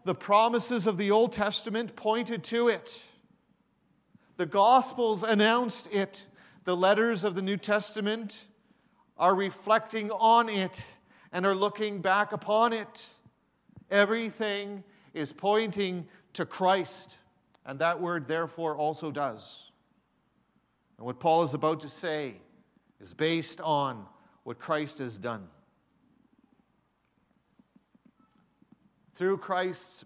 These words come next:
perfect and unique birth through the Virgin Mary, becoming thereby God and man, who is righteous and holy, through his perfect obedience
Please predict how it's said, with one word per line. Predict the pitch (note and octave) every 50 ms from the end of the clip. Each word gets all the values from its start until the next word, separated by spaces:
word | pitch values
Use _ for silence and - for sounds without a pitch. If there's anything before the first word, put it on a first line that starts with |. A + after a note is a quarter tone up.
| _ _
perfect | - - F3+ F#3+ F3+ - G3+ F#3+ F#3+ F#3+ - - - - _ _ _ _ _ _ _ -
and | E3+ E3 E3 E3 D#3+ B2+ A#2+
unique | D#3 D3 C#3+ C#3+ D#3 F3 F#3+ - - - - _ _ _ _ -
birth | A#2 C3 D3+ C#3 D#3 G3 G3 - - - - - _ _ _ _ _ _ _ _ _ _ _ _ _
through | - E3 C#3+
the | B2+ B2+
Virgin | G#2+ C3 C#3 D3+ C#3 D#3 E3+ E3 D#3+
Mary, | D#3+ D3+ D3+ D#3 E3+ G3 G#3+ A3+ - _ _ _ _ _ _ _ _ _ _ _ _ _ _ _ _ _ _ _ - _ _
becoming | - E3 D3 - - F3+ E3+ E3+ F3 F#3+ G3+ G3+ G3+ G3 F#3 - - - _ -
thereby | C3 E3 F3+ G3+ G3 D3+ E3 D3+ D#3+ F#3 G#3 G#3
God | D3+ C3 E3 D#3 D#3+ F#3+ G#3 G#3
and | G3 F3 E3+ G3 G3+ F3+
man, | D#3+ D3 C#3+ D3+ F3+ A3 B3 D#4+ C#4+ - _ _ _ _ _ _ _ _ _ _ _ _ _ _ _ -
who | D#3+ D#3+ D#3
is | D3 C3 -
righteous | A#2 C3 D3+ F#3 F3 - G3+ - -
and | G3+ E3+
holy, | D#3 D#3+ D#3+ F3 F#3 A#3 B3+ C4+ - - _ _ _ _ _ _ _ _ _ _ _ _ _ _ _ _ _ _ - _ _
through | - - G#3+ G#3
his | F#3 G3+ A3 A#3+ A#3 F#3 A#3+
perfect | - G3 G#3 A3+ A3 A3+ B3 A#3+ - -
obedience | A3+ A#3+ B3 G3+ - G#3+ G#3+ G#3+ G#3 A#3 A#3+ B3+ B3+ B3+ B3+ - - -